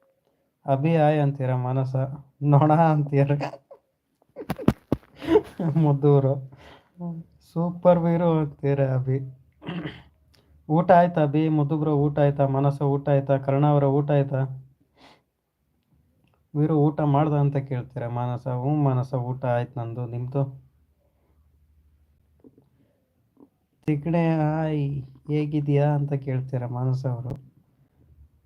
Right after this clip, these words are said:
ಹಾಯ್ ಮನು, ಊಟ ಆಯ್ತು ಅಂತ ಕೇಳ್ತೀರಾ ಅಭಿ.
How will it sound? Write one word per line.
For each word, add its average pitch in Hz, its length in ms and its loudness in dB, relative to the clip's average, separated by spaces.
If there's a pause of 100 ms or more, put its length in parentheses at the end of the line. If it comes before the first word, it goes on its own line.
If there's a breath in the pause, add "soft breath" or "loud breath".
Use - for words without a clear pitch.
(920)
ಹಾಯ್ 160 300 0
ಮನು, 156 240 2 (180)
ಊಟ 147 160 -2
ಆಯ್ತು 143 280 0
ಅಂತ 135 160 -2
ಕೇಳ್ತೀರಾ 127 560 -2
ಅಭಿ. 127 220 -4